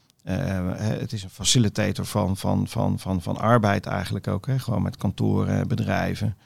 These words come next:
Eh, maar ook gewoon het in, in beweging houden van een economie, eh, is infrastructuur gewoon ontzettend belangrijk. Dus op het moment dat je dit niet snel met elkaar oplost, en ik heb overigens het idee dat het ministerie het echt wel snel oppakt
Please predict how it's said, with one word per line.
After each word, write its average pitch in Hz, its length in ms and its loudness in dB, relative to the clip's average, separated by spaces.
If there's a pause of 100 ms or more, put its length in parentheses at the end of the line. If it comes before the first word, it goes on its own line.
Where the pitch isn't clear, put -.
(540)
Eh, 95 380 0
maar 101 240 4
ook 110 140 2
gewoon 95 340 2
het 95 140 -2
in, 104 280 0
in - 140 -4
beweging 107 500 6
houden 101 280 4
van 110 180 2
een 98 120 2
economie, 98 580 6 (580)
eh, 92 200 -2
is 92 220 -2
infrastructuur 110 680 2
gewoon 101 220 -2
ontzettend 101 400 4
belangrijk. 107 520 2 (500)
Dus 85 140 -2
op 104 80 6
het 92 100 -2
moment 113 340 8
dat 110 180 0
je 101 320 0
dit 113 220 0
niet 120 200 4
snel 120 280 8
met 107 140 6
elkaar 107 240 2
oplost, 110 400 2
en 104 60 4
ik 101 80 2
heb 104 120 -2
overigens 104 280 0
het 120 100 -4
idee 101 140 2
dat 92 100 0
het - 80 -4
ministerie 104 480 2
het 98 100 -2
echt - 180 -2
wel 110 100 2
snel 101 300 4
oppakt - 400 0